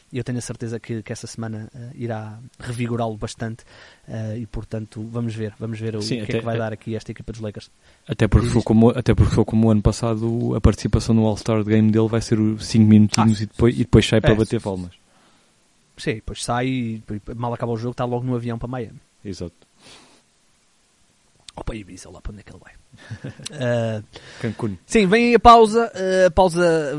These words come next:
Speaker 1: portanto, vamos ter jogos até quinta-feira, depois voltamos só a ter jogos na quinta-feira, uma semaninha, e, e todos nós precisamos dessa, dessa semana. Ahm, quem não está preocupado com pausas ou com jogos ou com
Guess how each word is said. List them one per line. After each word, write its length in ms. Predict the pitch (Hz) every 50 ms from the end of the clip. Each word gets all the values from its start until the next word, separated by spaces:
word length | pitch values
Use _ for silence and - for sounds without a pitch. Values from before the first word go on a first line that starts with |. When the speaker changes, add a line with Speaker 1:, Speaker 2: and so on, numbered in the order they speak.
| 147 143 139
Speaker 1:
portanto, 200 | - 160 156 147
vamos 160 | 160 165 -
ter 100 | 170 160
jogos 220 | 147 160 151 131 156
até 140 | - 156 147
quinta-feira, 560 | - 160 151 - 147 - - 190 190 180 175
depois 380 | 156 - 156 147 135 - - -
voltamos 400 | 135 123 139 139 - 147 135 123
só 140 | - - 131
a 40 | 127
ter 140 | - 131 123
jogos 220 | 127 127 123 123
na 80 | 127 123
quinta-feira, 420 | - 131 123 127 - - 139 131
uma 140 | 127 120 120
semaninha, 560 | - - 120 117 117 123 123 123 123 120 120 123
e, 520 | 123 117 113 107 104 107 107 110 107 107 107 101 95 92 76 - 65 - 92 120
e 120 | 120 110
todos 280 | - - 120 107 110 107
nós 140 | 104 -
precisamos 440 | - - - - - 107 107 104 104
dessa, 320 | - 101 - - - - - - _
dessa 220 | - 110 - -
semana. 280 | - - - 90 - _ _ - - - - - - - _ _ -
Ahm, 800 | 165 170 170 170 170 170 170 165 165 160 160 156 156 156 156 151 _ _ _ _ _ _ _ _ _ _ _ _ _ _ _ _ - - _ -
quem 160 | - 262 277
não 100 | 277 302
está 320 | 269 - - 277 277 269
preocupado 580 | - - 269 262 262 254 - - 262 254 247 -
com 300 | - 254 247 240 247 247
pausas 540 | - 247 226 233 220 202 190 196 202 185 190
ou 100 | 202 190
com 560 | - - 202 196 196 196 196 196 196 190 190
jogos 440 | 175 180 196 190 190 185 175 165 160
ou 100 | 185 175
com 640 | - - 196 190 185 185 185 180 180 180 175 175